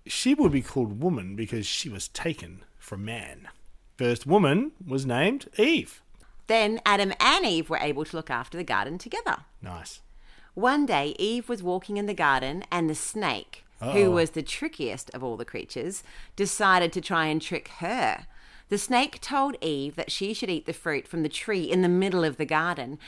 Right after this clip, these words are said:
Speaker 2: even though God had told Adam not to.
Speaker 1: Uh-oh.
Speaker 2: Eve thought the fruit looked delicious,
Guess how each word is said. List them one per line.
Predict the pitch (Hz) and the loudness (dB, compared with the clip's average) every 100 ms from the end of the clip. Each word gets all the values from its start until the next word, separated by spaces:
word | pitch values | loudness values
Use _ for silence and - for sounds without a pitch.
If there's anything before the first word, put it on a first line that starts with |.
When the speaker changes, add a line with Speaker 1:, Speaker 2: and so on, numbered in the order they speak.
| - - - | -20 -12 -2
Speaker 2:
even | 214 233 226 202 | 0 2 2 2
though | 165 | 0
God | 147 165 156 131 143 | -2 -2 0 0 -4
had | 156 139 | -8 -10
told | - 143 139 139 | -10 -8 -8 -4
Adam | - 165 139 139 151 | -4 -4 -4 -4 -2
not | 160 170 - - | 2 2 0 -6
to. | 123 73 | -10 -10
Speaker 1:
Uh-oh. | 73 120 110 104 101 - - | -10 -10 -10 -12 -14 -10 0
Speaker 2:
Eve | 220 214 240 | 4 4 0
thought | - - 240 - | -4 0 0 0
the | 247 | -4
fruit | 240 - 247 254 | -4 0 0 2
looked | 254 247 - | -2 -4 -4
delicious, | 269 262 262 262 202 202 - | -2 0 0 0 -2 -4 -6